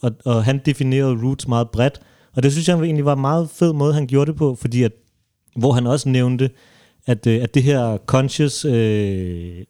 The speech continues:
digitale dancehall nogle gange også kan være roots for ham. Øh,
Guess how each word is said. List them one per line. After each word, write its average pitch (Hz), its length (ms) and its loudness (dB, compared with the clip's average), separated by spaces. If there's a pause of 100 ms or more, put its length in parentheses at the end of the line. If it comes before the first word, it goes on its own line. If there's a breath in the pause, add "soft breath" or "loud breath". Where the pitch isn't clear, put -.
(400)
digitale 165 460 0
dancehall 131 480 0
nogle 120 200 0
gange 117 220 -2
også 147 340 -2
kan 156 140 0
være 123 100 2 (100)
roots 135 200 -4
for 127 100 -2
ham. 110 260 0 (480 soft breath)
Øh, 104 760 0